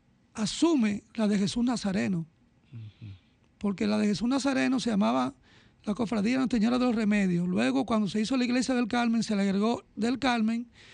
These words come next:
Speaker 1: luego con el auge del Nazareno y del Nazareno,
Speaker 2: Ujú.
Speaker 1: y entonces sus cofrades se comprometían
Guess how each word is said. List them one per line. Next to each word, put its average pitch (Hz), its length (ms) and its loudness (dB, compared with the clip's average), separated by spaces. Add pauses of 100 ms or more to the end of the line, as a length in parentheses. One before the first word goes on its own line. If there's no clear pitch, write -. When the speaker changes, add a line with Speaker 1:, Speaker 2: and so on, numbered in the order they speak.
(260)
Speaker 1:
luego 240 380 2
con 226 200 2
el 214 120 4
auge 254 240 4
del 254 120 0
Nazareno 247 540 0
y 285 140 4
del 226 180 2
Nazareno, 254 580 2
Speaker 2:
Ujú. 123 1040 -10 (260)
Speaker 1:
y 262 60 0
entonces 247 500 2
sus 330 360 2
cofrades 202 580 0
se 220 180 -4
comprometían 214 960 0